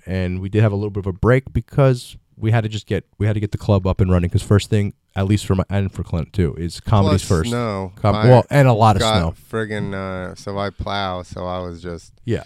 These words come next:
Speaker 1: lots of snow.
Speaker 2: slammed there for about two weeks.
Speaker 1: Lots of
Speaker 2: So
Speaker 1: snow, but also, you know, comedy does have to come first, and it was time to start getting comedy back. It, it's a lot, it's a lot of work for us to get these shows up and all that stuff,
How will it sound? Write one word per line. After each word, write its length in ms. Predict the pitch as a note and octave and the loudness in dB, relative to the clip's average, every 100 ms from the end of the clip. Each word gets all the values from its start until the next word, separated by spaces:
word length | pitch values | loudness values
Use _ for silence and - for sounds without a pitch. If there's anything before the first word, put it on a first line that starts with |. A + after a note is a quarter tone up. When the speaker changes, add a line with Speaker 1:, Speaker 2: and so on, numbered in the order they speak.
| - - | -16 -20
Speaker 1:
lots 320 | F2+ A2 A#2 | -10 -6 -6
of 60 | G2+ | -8
snow. 160 | - G#2+ | -6 -4
Speaker 2:
slammed 300 | G#2 F#2+ F#2+ | -2 -4 -6
there 180 | F2+ | -8
for 220 | F2 F2+ F2 | -10 -10 -10
about 340 | F2 E2+ - | -10 -12 -14
two 220 | - F2+ | -14 -12
weeks. 440 | F2+ F2+ E2 _ A2+ | -12 -14 -16 _ -4
Speaker 1:
Lots 240 | A#2 - | -2 -2
of 60 | C#3+ | -6
Speaker 2:
So 80 | C#3+ | -4
Speaker 1:
snow, 140 | C3 | -4
but 140 | C3+ C#3 | -2 0
also, 240 | D3+ - | 0 0
you 80 | D3+ | -2
know, 80 | B2 | -2
comedy 320 | - C#3 C3+ | 0 0 2
does 140 | A#2+ | 2
have 100 | A#2 | 0
to 60 | A2 | -4
come 200 | - G#2 | -2 -2
first, 300 | - G2 E2+ | 0 -2 -2
and 80 | F#2+ | 0
it 40 | |
was 100 | F#2+ | 0
time 280 | - A2+ G#2+ | 4 4 4
to 80 | - | 2
start 240 | - G2+ | 0 2
getting 240 | A2 G#2 G2 | 4 4 4
comedy 320 | G#2 G2+ G2+ | 2 0 0
back. 340 | G2+ A#2 A#2 | 2 2 4
It, 160 | G#2 F#2+ - | 0 -6 -6
it's 240 | F2+ F#2 | -6 -4
a 60 | G#2 | -2
lot, 280 | G2+ F#2+ - | 0 0 -2
it's 100 | - | -2
a 40 | |
lot 100 | A2 | 2
of 80 | G#2+ | 4
work 200 | G2 F#2+ | 4 2
for 120 | - | -2
us 100 | F#2+ | -6
to 80 | - | -4
get 140 | F#2 E2 | -8 -6
these 120 | F#2 | -4
shows 300 | - F#2 G2 | 0 0 2
up 220 | F2+ - | 0 0
and 240 | E2 D#2+ - | -10 -10 -10
all 140 | E2+ | -4
that 100 | F#2 | -4
stuff, 280 | - F2 D#2+ | -4 -6 -6